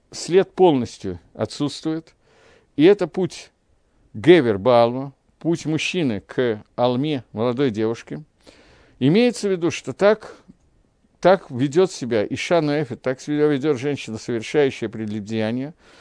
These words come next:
что она съела, помыла свой рот,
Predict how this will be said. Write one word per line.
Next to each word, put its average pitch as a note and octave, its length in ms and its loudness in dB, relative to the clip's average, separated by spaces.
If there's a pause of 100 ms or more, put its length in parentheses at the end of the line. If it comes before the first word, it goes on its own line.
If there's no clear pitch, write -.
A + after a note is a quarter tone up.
(200)
что - 300 2
она D#3 540 0
съела, C3+ 580 0
помыла B2 400 -2
свой A#2 300 0
рот, D#3+ 300 0